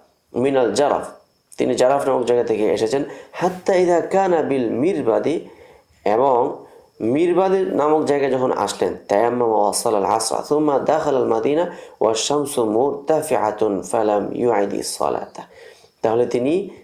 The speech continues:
মদিনায় যখন আসছে, এখানে তো পানি আছে, আর তখন সূর্যও ছিল, তাহলে তিনি নামাজটাকে আদা করেন নাই। দ্বিতীয় নম্বর হলো, রাওয়াল বাইহাকী রাহিমাহুল্লাহ বি ইসনাদি আন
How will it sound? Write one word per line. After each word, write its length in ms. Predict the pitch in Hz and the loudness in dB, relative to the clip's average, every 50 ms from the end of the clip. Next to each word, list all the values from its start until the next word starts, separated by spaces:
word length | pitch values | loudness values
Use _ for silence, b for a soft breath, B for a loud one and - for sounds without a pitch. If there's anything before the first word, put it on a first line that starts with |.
| B B - | B B -2
মদিনায় 340 | 120 139 151 180 185 185 175 | 0 2 2 2 2 4 2
যখন 220 | 160 156 147 143 | 2 2 2 2
আসছে, 320 | 131 113 107 - - - - | 2 2 0 0 2 2 2
এখানে 220 | 127 135 151 147 | 2 2 0 0
তো 100 | - 135 | 0 -2
পানি 360 | - - 110 104 104 98 80 | 0 0 0 0 2 0 -2
আছে, 220 | 67 - - - - - b b b b b b b b b _ - | -2 -4 -6 -10 -14 -16 b b b b b b b b b _ -2
আর 440 | - 98 101 92 87 82 - - - - - | 0 2 4 4 2 2 0 -2 -4 -6 -2
তখন 320 | - 127 127 131 143 143 139 | 0 0 2 2 0 0 -2
সূর্যও 600 | - - - 170 185 165 147 170 175 147 123 - | -2 -2 0 0 0 2 2 2 2 2 2 0
ছিল, 220 | - - - - | 0 0 0 0
তাহলে 340 | - - 110 117 123 135 143 | 0 0 0 0 0 0 0
তিনি 220 | - - 107 104 | -2 -2 0 0
নামাজটাকে 540 | 101 101 98 98 98 98 98 98 95 87 90 | 2 2 2 2 0 -2 -2 -2 0 0 0
আদা 200 | 90 85 87 87 | 0 0 -2 -2
করেন 340 | - - - 117 104 92 76 | 0 0 0 2 0 0 -2
নাই। 180 | 67 50 - - B B B B B B B B B B B B B B _ _ _ _ _ _ _ _ - - _ _ _ _ - - - - | -4 -6 -8 -10 B B B B B B B B B B B B B B _ _ _ _ _ _ _ _ -20 -20 _ _ _ _ -20 -18 -10 -6
দ্বিতীয় 300 | 113 131 143 - 170 165 | -4 -4 0 0 2 2
নম্বর 260 | 165 160 147 139 131 | 2 2 2 2 0
হলো, 200 | 120 110 107 120 - - - | 0 2 2 0 0 0 0
রাওয়াল 340 | - 110 110 123 135 135 135 | 2 2 4 4 4 2 2
বাইহাকী 600 | 123 120 120 120 117 113 107 104 - 123 117 113 | 2 2 0 0 0 -2 -2 -2 -2 -2 0 2
রাহিমাহুল্লাহ 680 | 113 113 107 113 110 110 107 107 107 107 107 113 120 127 | 2 2 2 0 0 0 0 0 0 2 2 2 2 2
বি 140 | - 104 | 0 0
ইসনাদি 420 | - - - - 117 110 107 104 107 | 0 -2 0 0 0 0 2 0 0
আন 160 | 98 104 101 | 0 0 -2